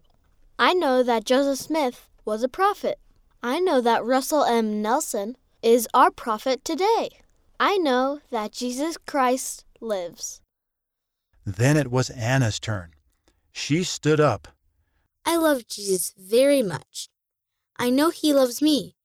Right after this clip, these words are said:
Speaker 3: He cares about me and makes me happy. In the name of Jesus Christ, amen."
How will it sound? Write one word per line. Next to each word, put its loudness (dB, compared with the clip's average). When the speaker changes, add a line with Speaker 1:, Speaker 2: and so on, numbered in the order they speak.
Speaker 3:
He -16
cares -2
about 0
me -4
and 0
makes 0
me 2
happy. -2
In -6
the 0
name -2
of -2
Jesus -2
Christ, -10
amen." -6